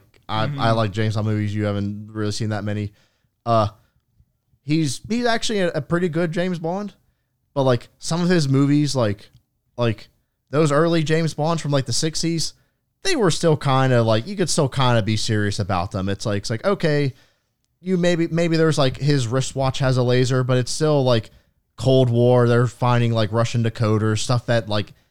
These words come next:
Speaker 1: actually exists. But, like, Roger Moore had the James Bond movies where it's like, "Oh, uh, the supervillain is launching a doomsday weapon in space. We have to go up in this rocket ship and armed with our laser guns, you know, blast him." And then,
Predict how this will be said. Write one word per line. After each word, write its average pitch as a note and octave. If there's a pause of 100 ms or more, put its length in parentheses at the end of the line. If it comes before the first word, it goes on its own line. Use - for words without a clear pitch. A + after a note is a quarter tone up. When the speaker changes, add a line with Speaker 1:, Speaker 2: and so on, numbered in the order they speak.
(180)
Speaker 1:
actually A2+
exists. A2
But, G#2+
like, G#2 (260)
Roger C#3
Moore B2+
had A#2+
the A2
James A2+
Bond A#2
movies A2
where A#2
it's -
like, G#2+ (400)
"Oh, D#3 (280)
uh, C3+
the A#2+
supervillain C#3+
is A#2+
launching C#3
a B2
doomsday C3
weapon B2
in A2+
space. B2+ (360)
We B2+
have C3+
to B2+
go C3+
up C#3
in C3+
this B2
rocket C#3+
ship -
and A2
armed C3
with C3
our B2+
laser C#3
guns, A2
you A#2
know, G#2+
blast C#3
him." G2+
And G#2
then, A#2